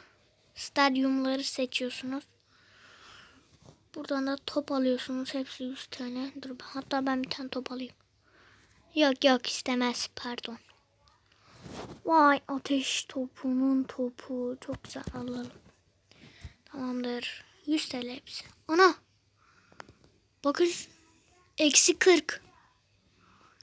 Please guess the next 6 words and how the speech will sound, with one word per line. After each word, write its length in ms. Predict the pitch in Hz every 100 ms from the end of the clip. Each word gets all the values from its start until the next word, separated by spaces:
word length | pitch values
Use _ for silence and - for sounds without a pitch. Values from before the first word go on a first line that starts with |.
| _ _
<laughs> 480 | - - 285 - - _ _ _ _ 359 330 320 - - 381 - - 370 - - _ _ _ _ - _ - - - - 254
Bak 220 | 247 247
şurada 360 | - 277 269 254 - -
çok 240 | - 262
fantastik 760 | - 254 247 - 247 - 277 -
gözüküyor. 500 | 247 240 - -